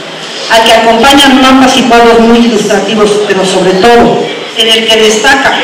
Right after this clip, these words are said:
un esfuerzo interpretativo, inteligente y creativo,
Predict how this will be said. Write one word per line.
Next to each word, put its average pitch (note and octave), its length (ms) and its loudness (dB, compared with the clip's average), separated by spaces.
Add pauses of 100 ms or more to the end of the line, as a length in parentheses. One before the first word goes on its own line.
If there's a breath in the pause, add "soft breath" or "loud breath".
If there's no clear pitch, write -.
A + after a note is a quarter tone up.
un F#4 240 2
esfuerzo D4+ 480 0
interpretativo, C4 960 0
inteligente G#3+ 760 0
y C#4+ 40 -2
creativo, G3 640 -2